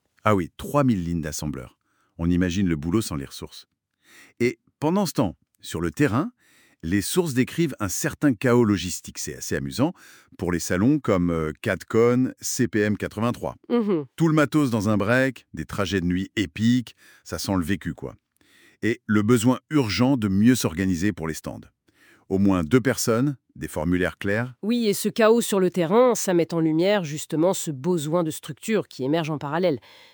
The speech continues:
Speaker 2: C'est là qu'on voit les premières software control policies.
Speaker 1: D'accord.
Speaker 2: L'idée, c'est de faire du contrôle qualité un avantage concurrentiel, même s'ils n'ont pas vraiment d'expérience dans la distribution de logiciels à grande échelle.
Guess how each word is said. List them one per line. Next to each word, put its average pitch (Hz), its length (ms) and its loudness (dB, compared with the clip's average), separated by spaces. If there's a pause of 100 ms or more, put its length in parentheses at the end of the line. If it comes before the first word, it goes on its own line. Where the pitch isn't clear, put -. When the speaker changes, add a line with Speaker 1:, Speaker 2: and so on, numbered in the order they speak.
Speaker 2:
C'est - 220 -2
là 180 140 4
qu'on 170 140 -4
voit 165 140 0
les 151 100 -2
premières 160 340 -4
software - 560 -8
control 147 480 -6
policies. 139 640 -6 (220)
Speaker 1:
D'accord. 65 340 -10 (100)
Speaker 2:
L'idée, 208 440 0
c'est 202 180 -4
de - 60 -14
faire 220 200 0
du 165 100 -4
contrôle 262 460 0
qualité 208 420 0
un 180 140 4
avantage 175 400 0
concurrentiel, 165 720 -4 (560)
même 196 320 6
s'ils 247 220 2
n'ont 208 100 6
pas 202 160 0
vraiment 185 320 2
d'expérience 175 680 2
dans 170 100 2
la 160 140 2
distribution 156 600 -2
de 180 60 2
logiciels 160 440 0
à 143 60 0
grande 139 240 0
échelle. 101 380 -4